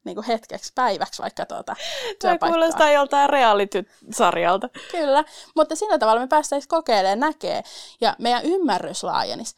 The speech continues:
Speaker 1: Sä voisitkin arvostaa sitä sun omaa työtäsi ihan eri tavalla sen jälkeen, kun sä oot päivän kokeillut olla hitsaaja. Taikka sit sä voisit arvostaa sitä hitsaajaa ihan eri tavalla sen jälkeen. Ja sitten me, me niinku ihmisinä, meidän hyvinvointi kasvaisi ihan hirveästi,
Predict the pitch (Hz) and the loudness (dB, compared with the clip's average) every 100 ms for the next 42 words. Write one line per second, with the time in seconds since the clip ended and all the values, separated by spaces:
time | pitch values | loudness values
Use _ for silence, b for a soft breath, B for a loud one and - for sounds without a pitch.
0 | _ - 339 302 226 294 349 254 - 220 | _ -4 -2 -2 -2 -2 0 -2 -6 -8
1 | 220 233 254 349 330 185 - 175 226 285 | -8 -8 -2 2 4 2 0 -6 -4 -6
2 | 285 254 262 262 302 214 202 202 220 214 | -4 -2 -2 0 2 2 0 0 0 0
3 | 190 185 - 214 208 - 233 196 - 185 | -6 -10 0 2 2 2 0 -2 -4 -4
4 | - 156 110 190 B B B - 202 202 | -4 -10 -10 -14 B B B -2 -2 -2
5 | 214 - - - - - _ _ _ _ | -6 -6 -8 -8 -10 -12 _ _ _ _
6 | _ - 247 262 269 262 254 269 - - | _ -4 -2 -4 -2 -2 -2 -4 -14 -4
7 | - 247 247 262 262 277 330 320 - - | 0 0 0 -4 -4 -2 -2 -4 -6 -6
8 | - 208 190 - - - - - - - | -6 -8 -10 -14 -14 -12 -10 -12 -12 -14
9 | - - - - B B B 240 285 262 | -16 -14 -16 -16 B B B -6 -4 -4
10 | 220 202 - _ b b b - 214 208 | -2 -4 -6 _ b b b -10 -6 -6
11 | 220 220 - 302 233 190 175 180 185 208 | -6 -6 -6 -4 -6 -6 -8 -6 -6 -6
12 | 196 165 - 113 - - 196 - 208 220 | -8 -8 -6 -6 -8 -10 -8 -10 -8 -12
13 | 214 262 208 - 202 - | -6 -4 -4 -6 -8 -10